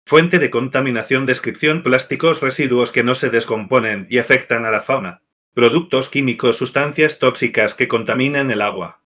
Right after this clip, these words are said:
Desechos industriales, residuos que alteran el ecosistema marino. Contaminación por petróleo, derrames que causan daños severos a la vida marina. Impacto de la contaminación en la salud humana. La contaminación de los océanos no solo afecta a los animales,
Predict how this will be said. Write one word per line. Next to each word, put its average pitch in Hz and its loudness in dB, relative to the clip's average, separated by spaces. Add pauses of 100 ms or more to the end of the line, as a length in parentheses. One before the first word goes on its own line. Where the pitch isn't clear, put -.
(120)
Desechos 151 2
industriales, 120 0
residuos 127 0
que 117 2
alteran 131 0
el 110 0
ecosistema 117 -2
marino. 104 -6 (220)
Contaminación 131 0
por 123 2
petróleo, 135 2
derrames 131 0
que 127 -2
causan 117 0
daños 123 2
severos 127 2
a 139 0
la 104 0
vida 120 -2
marina. 92 -8 (280)
Impacto 127 0
de 107 -2
la 104 -2
contaminación 143 -2
en 120 -4
la 117 2
salud 151 0
humana. 127 0
La 107 2
contaminación 135 -2
de 120 0
los 110 -2
océanos 131 0
no 165 4
solo 175 4
afecta 123 0
a 110 0
los 113 -4
animales, 110 -4